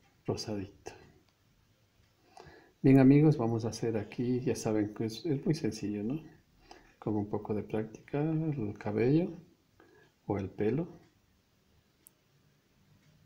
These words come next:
Vamos a hacer el anaco o falda de la indígena. Sí, vamos a estar haciendo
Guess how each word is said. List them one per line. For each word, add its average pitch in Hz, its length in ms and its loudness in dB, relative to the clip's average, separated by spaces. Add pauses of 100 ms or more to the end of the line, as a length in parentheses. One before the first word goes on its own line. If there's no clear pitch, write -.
(1400)
Vamos 120 240 -2
a 107 40 -4
hacer 120 320 -2
el 117 120 0
anaco 110 440 0
o 113 80 -2
falda 131 340 0
de 101 100 0
la 95 80 -4
indígena. 101 540 -4 (4000)
Sí, 120 320 -2
vamos 196 300 -4
a - 20 -12
estar 147 260 2
haciendo 143 560 4